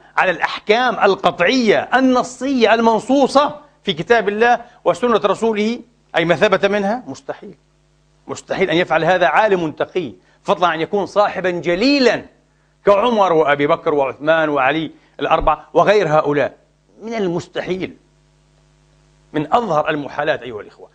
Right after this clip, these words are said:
أما أنه يجتهد فيخطئ، نعم، هذا سبيل الاجتهاد، يصيب مرات ويخطئ مرة، ممكن، ومرات أيضا يخطئ، لا بأس أيها الإخوة. ولذلك نحب أن نضع النقاط على الحروف. هذه الخطبة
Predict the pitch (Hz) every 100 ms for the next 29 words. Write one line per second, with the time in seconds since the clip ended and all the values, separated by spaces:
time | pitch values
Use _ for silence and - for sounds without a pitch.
0 | _ - - 233 170 151 180 165 151 -
1 | 180 147 185 - 214 135 - _ _ _
2 | _ _ _ - _ _ _ 165 151 160
3 | 151 180 147 120 - - - _ _ _
4 | _ _ _ _ - 127 180 170 143 131
5 | 160 190 208 160 175 - 196 208 156 117
6 | _ _ _ - 202 - - _ _ _
7 | _ _ 202 220 220 175 120 113 107 101
8 | 101 - 185 214 170 - - - _ -
9 | 131 107 _ _ _ _ _ _ _ _
10 | - 196 208 214 180 170 196 170 170 190
11 | 185 170 151 180 180 151 147 110 139 127
12 | - - _ _ _ - 214 - 214 190
13 | 208